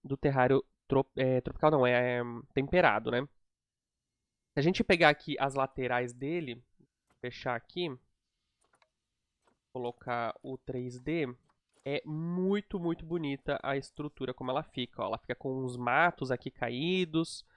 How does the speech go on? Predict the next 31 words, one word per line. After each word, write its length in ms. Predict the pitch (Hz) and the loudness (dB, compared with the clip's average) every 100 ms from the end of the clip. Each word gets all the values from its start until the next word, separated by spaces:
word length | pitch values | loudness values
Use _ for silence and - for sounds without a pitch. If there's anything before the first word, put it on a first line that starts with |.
| _ _ _ _ - | _ _ _ _ -6
né? 240 | 120 139 - | -2 -2 -2
Ela 220 | 127 123 | -2 -2
fica 340 | - - 147 | -4 -4 -4
bem 400 | - 131 131 147 | -6 -6 2 2
bacana. 320 | 160 170 - 131 | 2 0 0 -4
Deixa 180 | 185 | -2
eu 40 | 269 | -4
ver 40 | |
se 100 | - | -2
eu 60 | 208 | 0
mexendo 320 | 175 - 160 | 0 -2 -4
aqui 260 | - - 147 | -4 -2 0
a, 260 | 131 113 | 0 -2
a 140 | - 127 | -4 -2
luz, 300 | 127 147 170 | -2 -2 -4
se 80 | 156 | -6
eu 40 | |
consigo 360 | 147 139 143 139 | -8 -8 -6 -2
ver 140 | 139 | -2
melhor 340 | 143 135 127 | 0 -2 -2
aqui 180 | 131 - | -4 -8
dentro. 320 | 135 - - | -10 -8 -6
É, 60 | - | -8
não 280 | 127 131 135 | -6 -8 -6
vai 140 | 131 | -6
dar 80 | 127 | -6
pra 100 | 135 | -8
ver 180 | 131 135 | -4 -2
muito 460 | 139 143 147 - | 0 0 -2 -4
melhor, 280 | 143 135 131 | -6 -4 -4
não. 180 | 131 - | -6 -10